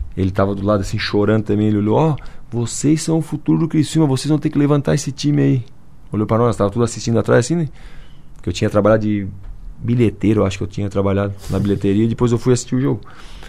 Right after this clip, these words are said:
Ah, tipo, o segundo tempo ali. Daí ele falou isso aí, nunca me esqueço, cara. E aí a gente foi, foi.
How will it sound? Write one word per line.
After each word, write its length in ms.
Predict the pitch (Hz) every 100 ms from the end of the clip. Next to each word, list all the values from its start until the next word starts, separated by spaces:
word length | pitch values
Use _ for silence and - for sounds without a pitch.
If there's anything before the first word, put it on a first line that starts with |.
| - - - - - - -
Ah, 180 | - 92 -
tipo, 260 | - -
o 60 | -
segundo 340 | - 98 104
tempo 240 | 101 110 98
ali. 160 | 95 92 - - - - - - - -
Daí 240 | 95 95
ele 100 | 98
falou 220 | 95 104 104
isso 140 | -
aí, 140 | 113 104
nunca 180 | 107 123
me 80 |
esqueço, 380 | 117 - 120 107
cara. 160 | - 101 - -
E 60 | 101
aí 60 | 95
a 20 |
gente 180 | 98 98
foi, 400 | - 101 117 113
foi. 440 | - 101 127 120